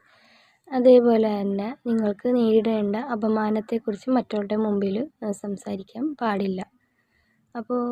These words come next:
എന്താന്ന് വെച്ചാൽ നിങ്ങളിങ്ങനെ, ആ, സ്വന്തം, ആ, ആത്മാഭിമാനം കുറച്ച് കാണിക്കുകയൊക്കെ ചെയ്യുമ്പോൾ മറ്റുള്ളവരുടെ മുന്നിൽ നിങ്ങൾക്ക്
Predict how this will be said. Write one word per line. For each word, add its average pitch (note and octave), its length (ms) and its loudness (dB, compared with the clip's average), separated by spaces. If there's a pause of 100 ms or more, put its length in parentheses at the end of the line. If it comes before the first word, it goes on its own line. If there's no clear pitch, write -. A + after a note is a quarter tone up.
(280)
എന്താന്ന് A#3 440 0
വെച്ചാൽ A3+ 560 -4
നിങ്ങളിങ്ങനെ, A#3 640 2 (100)
ആ, A3 380 -6
സ്വന്തം, A3+ 800 -2
ആ, A3+ 100 -6 (280)
ആത്മാഭിമാനം G#3+ 920 -2
കുറച്ച് A3 480 -6
കാണിക്കുകയൊക്കെ G#3 680 -4
ചെയ്യുമ്പോൾ G3 500 -6
മറ്റുള്ളവരുടെ A3 880 -2
മുന്നിൽ G#3 440 -2
നിങ്ങൾക്ക് G3+ 480 -6